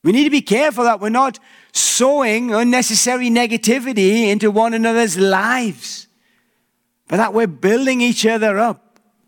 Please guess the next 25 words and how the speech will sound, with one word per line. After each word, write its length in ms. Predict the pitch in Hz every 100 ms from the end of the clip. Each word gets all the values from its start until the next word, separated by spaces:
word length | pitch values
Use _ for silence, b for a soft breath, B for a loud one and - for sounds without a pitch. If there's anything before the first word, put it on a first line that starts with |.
| _ _ _ _ _ _ _ _ _ _ _ _
Let 220 | 151 180
us 160 | 214 170
not 220 | 208 175
rob 440 | 143 143 156 185 143
the 180 | 160
joy 680 | 151 123 143 160 185 208 214
of 220 | 190 - - b b b b b b _ -
the 120 | 147
hope 320 | 120 185 220
that 160 | 214 190
we 80 | 185
have 320 | 143 190 175
in 220 | 160 143
God, 480 | 135 156 208 233 185
the 240 | 139 147
hope 260 | 147 214 -
that 160 | 185
we 80 | 180
have 180 | 185 175
in 140 | 170
Jesus, 800 | 135 139 170 208 214 240 233 - b b b b b _
in 180 | - 131
other 180 | 151 156
people's 440 | - 143 156 123
lives. 520 | 120 123 151 135 -